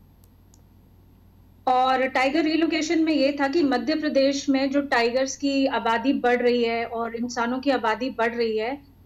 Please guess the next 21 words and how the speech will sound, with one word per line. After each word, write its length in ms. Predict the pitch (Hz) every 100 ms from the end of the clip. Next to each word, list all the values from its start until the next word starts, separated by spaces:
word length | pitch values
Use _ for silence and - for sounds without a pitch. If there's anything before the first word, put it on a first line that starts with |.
| - -
और 180 | 247 254
जो 140 | 294
जगह 360 | - 262 254 330
कम 280 | 311 302
पड़ 180 | 320 254
रही 220 | 220 214
है, 200 | 214 208 - - - - -
उसी 280 | 285 339 359
को 160 | 370
ध्यान 380 | 277 247 247 285
रखते 360 | 254 - - 320
हुए, 300 | 254 240 269 320 - - - - - 247
अ, 420 | 240 233 233 233 226
Tiger 320 | 262 269 330
relocation 640 | 294 302 294 294 285 294
program 380 | 285 269 269 277
शुरू 280 | 285 277 285
किया 220 | 269 220
था, 160 | 262 320
सीएसएस 580 | - 269 269 285 269
project। 560 | - 233 220 220 202